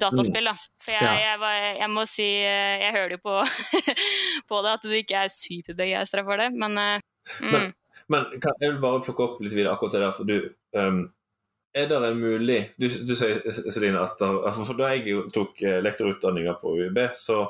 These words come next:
Speaker 3: var det nesten ingenting om noe som helst digitale verktøy i skolen. Ehm, og jeg lurer på, og så hvis jeg forstår deg, så er det ikke så mye om det, i hvert fall ikke om spill, men er det veldig mye om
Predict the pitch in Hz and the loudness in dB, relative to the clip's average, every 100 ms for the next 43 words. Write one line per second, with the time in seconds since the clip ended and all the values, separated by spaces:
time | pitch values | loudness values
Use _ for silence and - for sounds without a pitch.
0 | - _ _ _ - - 123 117 110 113 | -4 _ _ _ -20 -6 0 0 0 0
1 | 127 123 - 123 107 101 104 90 - _ | 0 0 0 0 2 0 0 0 -4 _
2 | _ - 104 95 85 - _ - 110 107 | _ -4 0 0 -2 -8 _ -8 0 0
3 | 107 113 98 92 87 - - 98 95 92 | 2 0 0 0 0 -4 -6 -2 0 0
4 | 90 90 87 - 87 - 87 87 90 - | 2 0 0 -2 -4 -2 -2 0 -2 -6
5 | _ _ _ _ 95 92 87 87 90 87 | _ _ _ _ -2 0 0 0 -4 -6
6 | _ _ _ _ 131 139 139 139 131 127 | _ _ _ _ -2 0 0 0 2 2
7 | 131 143 139 120 117 107 - _ _ _ | 2 0 -2 0 0 0 -6 _ _ _
8 | _ _ _ 117 123 131 127 110 104 127 | _ _ _ -2 0 0 0 -2 -2 0
9 | 120 98 110 107 147 139 143 131 123 104 | 0 0 -2 0 -2 0 0 0 2 0
10 | 104 101 107 107 101 - 113 110 101 - | 0 0 2 2 2 0 0 0 -2 0
11 | 123 107 113 117 113 113 117 117 104 104 | 0 0 0 2 2 2 0 0 0 2
12 | 110 104 | 2 2